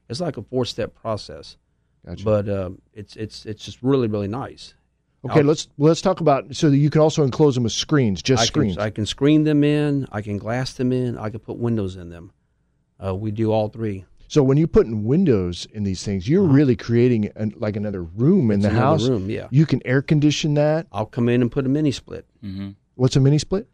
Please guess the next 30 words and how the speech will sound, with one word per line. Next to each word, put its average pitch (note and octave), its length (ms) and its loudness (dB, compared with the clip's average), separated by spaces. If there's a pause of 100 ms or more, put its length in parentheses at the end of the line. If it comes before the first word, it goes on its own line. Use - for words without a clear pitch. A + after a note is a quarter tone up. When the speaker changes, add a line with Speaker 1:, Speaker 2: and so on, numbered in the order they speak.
Speaker 1:
A G#2 40 -12
mini B2 160 0
split A#2+ 220 -4
is G#2+ 140 -8
an A2 100 -2
A A#2+ 100 0
C B2+ 200 -4
that A2+ 100 -2
goes A2+ 240 -2
on A2+ 80 -4
the A2+ 60 -2
wall. A2+ 360 -4
It's G2+ 160 -8
heat B2+ 200 -6
and A2+ 120 -10
cold. A#2+ 380 -4
It'll G#2 200 -4
cool B2 280 -4
the A2+ 80 -6
whole A#2+ 180 -8
room. B2+ 260 -6
I'll G#2+ 80 -12
come A2 200 -8
with G#2+ 120 -6
the G2 80 -16
one A2+ 240 -6
ten B2+ 220 -6
or B2 120 -4
two B2+ 200 -10
twenty. C3+ 400 -10